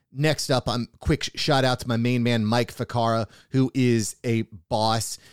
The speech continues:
He, you know, one of the things I love about Mike is he's built his branding agency for years, and now it's, it's just a cash machine. And, you know, he, he doesn't have to work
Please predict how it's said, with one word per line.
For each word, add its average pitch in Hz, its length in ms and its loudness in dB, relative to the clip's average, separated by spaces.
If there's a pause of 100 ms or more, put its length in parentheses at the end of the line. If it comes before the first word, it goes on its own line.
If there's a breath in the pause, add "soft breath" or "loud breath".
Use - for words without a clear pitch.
(100)
He, 131 280 0
you 131 100 2
know, 123 60 2
one 139 60 4
of 135 60 2
the - 40 0
things 127 100 0
I 127 60 2
love 120 120 4
about 104 200 0
Mike 110 280 0
is 104 80 -4
he's 139 200 -4
built 123 260 0
his 107 140 -4
branding 120 420 0
agency 113 640 -2 (240 soft breath)
for 120 320 0
years, 113 760 0 (460 soft breath)
and 127 300 -2
now 233 520 -2 (420)
it's, 143 320 -2
it's 131 100 -2
just - 180 -6
a 226 40 -4
cash 156 400 0
machine. 87 520 -8
And, 127 440 -2 (500 soft breath)
you 147 80 -2
know, 127 60 -4 (340)
he, 190 220 -10
he 139 200 -8
doesn't 202 220 0
have 185 280 0
to 190 100 0
work 170 340 2